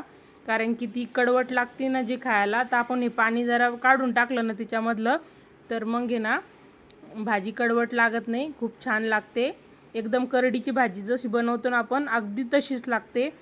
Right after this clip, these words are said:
तुम्ही या पद्धतीनं जर केली ना, तर खूपच भारी, सगळ्यांना आवडेल. आता आपला मसाला व्यवस्थित परतला गेलेला आहे, तर हा भाजी अशी हातानं मोकळी मोकळी करून टाकून द्यायची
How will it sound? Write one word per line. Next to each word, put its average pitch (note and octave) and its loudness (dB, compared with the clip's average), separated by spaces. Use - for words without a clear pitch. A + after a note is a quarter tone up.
तुम्ही B3 0
या A3 0
पद्धतीनं A3+ -2
जर A3+ 0
केली B3 -2
ना, A3+ 0
तर B3 -6
खूपच A#3+ -4
भारी, G#3 0
सगळ्यांना A3+ 4
आवडेल. A3 2
आता A3 2
आपला A#3 4
मसाला A#3+ 4
व्यवस्थित A#3+ 2
परतला A#3+ 6
गेलेला A#3+ 2
आहे, A#3 2
तर B3 -2
हा A3+ 4
भाजी G3+ 2
अशी A#3 2
हातानं G#3+ 0
मोकळी A#3 0
मोकळी A3 0
करून A#3 2
टाकून A#3+ 4
द्यायची G#3+ -2